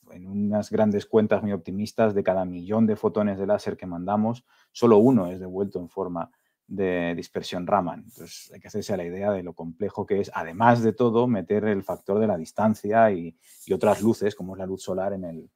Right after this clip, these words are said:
en la captura de esos espectros Raman. Entonces, por eso utilizamos láseres pulsados.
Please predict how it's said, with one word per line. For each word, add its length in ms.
en 140
la 100
captura 380
de 60
esos 160
espectros 480
Raman. 320
Entonces, 260
por 100
eso 100
utilizamos 380
láseres 340
pulsados. 600